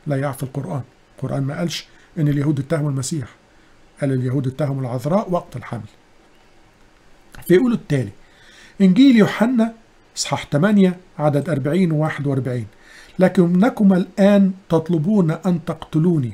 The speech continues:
وأنا إنسان قد كلمتكم بالحق الذي سمعه من الله،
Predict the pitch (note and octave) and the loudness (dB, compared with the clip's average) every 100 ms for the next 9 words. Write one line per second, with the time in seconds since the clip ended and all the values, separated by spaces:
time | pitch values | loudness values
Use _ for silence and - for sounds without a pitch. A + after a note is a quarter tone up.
0 | G#2 B2+ - G3+ F3+ D3+ B2+ - D3 D#3+ | -8 -8 -2 0 0 -2 -6 -2 -2 -2
1 | D#3 D3+ - C3+ B2 A#2+ E3+ D3 C#3 B2+ | -4 -8 -6 -6 -6 -4 -6 -4 -6 -6
2 | - G#3+ - - - - E3+ D3+ C3+ C3+ | -4 -6 -6 -20 -20 -12 -2 -2 0 0
3 | F3+ F3+ C#3+ C#3+ C#3+ C#3 E3 E3+ | 0 0 0 -2 -2 -2 -2 -2